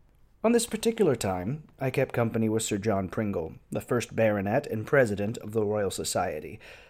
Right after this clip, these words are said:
uh, not to be confused with the Pringle of the same name that revolutionized the keeping of potato crisps in a tube to maximize their freshness. That's a joke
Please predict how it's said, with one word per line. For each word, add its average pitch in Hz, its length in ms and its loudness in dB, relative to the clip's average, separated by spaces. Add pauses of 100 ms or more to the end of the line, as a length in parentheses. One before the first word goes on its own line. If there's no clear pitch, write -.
(160)
uh, 107 100 0
not 160 220 4
to 190 60 2
be 202 120 4
confused 123 640 0
with 123 120 -2
the 117 60 -2
Pringle 117 440 2
of 101 80 -2
the 107 80 -2
same 117 340 2
name 107 300 0
that 101 180 -2
revolutionized 113 840 -2
the 107 80 -4
keeping 131 340 -2
of 127 100 -4
potato 110 380 -2
crisps 135 460 -4
in 131 100 2
a 135 60 -2
tube 101 400 -2
to 117 100 -2
maximize 104 720 -2
their 98 100 -4
freshness. 85 600 -6 (1300)
That's - 200 0
a - 20 -6
joke 98 460 -4